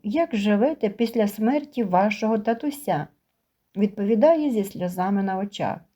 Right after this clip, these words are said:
Пройшло вже понад п'ять років, він для мене живий, просто не поряд. Руслана поховали в Іванівцях, а ми з дітьми через деякий час після його смерті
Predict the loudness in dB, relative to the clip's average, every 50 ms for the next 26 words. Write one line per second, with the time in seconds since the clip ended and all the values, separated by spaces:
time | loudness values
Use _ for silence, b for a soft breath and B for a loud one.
0 | _ b b b b b b b b b b 0 2 2 2 2 4 4 4 4
1 | 6 4 4 4 4 2 2 2 2 0 0 0 2 2 2 2 2 4 4 4
2 | 2 0 -2 -6 -8 -8 -10 -10 _ _ -6 -4 -2 0 2 2 2 2 2 2
3 | 2 2 2 2 2 0 -2 -2 -2 0 0 0 -2 -4 -6 -10 _ _ -4 0
4 | 0 0 0 0 0 2 2 4 2 2 0 -2 -2 -2 -4 -2 -2 0 0 -2
5 | -4 -6 -8 _ _ _ _ B B B B B B B B 0 0 2 2 0
6 | 0 2 2 0 2 0 0 0 0 -2 2 4 4 6 4 4 2 2 2 2
7 | 2 2 2 2 0 0 -2 -2 -4 -4 -6 -10 -12 -10 -8 -2 2 4 6 6
8 | 6 4 2 0 0 0 0 0 -2 -4 -2 -2 -2 -2 -2 -2 2 4 4 4
9 | 4 2 2 0 -2 0 0 2 2 2 2 -2 -8 -6 -2 2 2 4 4 4
10 | 2 0 -2 -2 0 0 0 0 0 -4 -4 -6 -6 -6